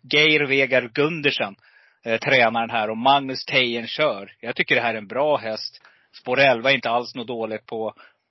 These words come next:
på medelstart bakom bilen. Eh, jag tycker att det är intressant. Jag tycker också att nummer tre, Astrona Center Sack med amerikansk vagn, klart intressant från framspår. Och jag plockar också med nummer fyra, Galantis, som jag tycker var klart förbättrad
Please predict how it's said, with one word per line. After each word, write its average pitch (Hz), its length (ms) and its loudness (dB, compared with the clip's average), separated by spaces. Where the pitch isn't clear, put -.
på 110 300 0
medelstart 113 760 -2
bakom 110 300 -8
bilen. 107 520 -4
Eh, 104 120 -8
jag 104 380 0
tycker 135 180 0
att 117 60 -2
det 120 80 -4
är 110 40 -2
intressant. 127 580 -2
Jag 110 80 -4
tycker 175 240 4
också 147 180 2
att - 80 -8
nummer 127 180 -2
tre, 151 300 2
Astrona 131 420 0
Center 127 380 -2
Sack - 340 2
med 139 140 2
amerikansk 127 500 0
vagn, 120 340 0
klart 127 280 2
intressant 117 640 -4
från 110 160 -10
framspår. 110 720 -2
Och - 220 2
jag 117 120 0
plockar 117 300 -2
också 110 280 -8
med 104 320 -6
nummer 107 260 -8
fyra, 107 320 -6
Galantis, 123 800 2
som 123 80 -8
jag 120 80 -6
tycker 113 200 -6
var 107 60 -4
klart 147 280 2
förbättrad 113 480 -2